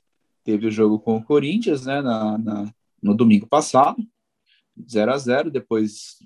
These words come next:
no meio da semana aí venceu o Libertad do, do Paraguai, dois a um nas quartas da Sul-Americana, bom resultado aí, leva uma vantagem lá pro jogo de volta, e hoje tem um jogo bem difícil, né? Hoje o Fortaleza é melhor time que o Santos,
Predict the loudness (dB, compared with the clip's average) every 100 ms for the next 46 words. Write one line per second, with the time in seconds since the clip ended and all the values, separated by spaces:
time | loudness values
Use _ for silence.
0 | -6 0 2 2 0 -2 -2 0 0 0
1 | -2 -4 -8 _ 0 2 2 0 4 6
2 | 4 4 2 2 0 0 0 -6 -6 -12
3 | -8 -2 -2 0 2 0 0 -2 0 0
4 | -2 -4 -6 -8 -8 -12 -4 -4 -4 -10
5 | -4 -4 -4 -4 -2 -2 -4 -4 0 2
6 | 2 0 2 2 2 0 0 2 2 2
7 | 0 -2 _ _ -10 -6 -4 0 0 2
8 | 0 0 -2 -2 -4 -6 -4 0 0 0
9 | 4 4 2 -6 -16 _ _ _ 0 2
10 | 2 0 2 2 0 -10 -12 -4 -4 -4
11 | -8 -8 -8 -4 -2 0 -2 -2 -2 0
12 | 0 0 0 -2 -4 -4 -4 -2 -2 -4
13 | -4 -12 -2 -2 -2 -16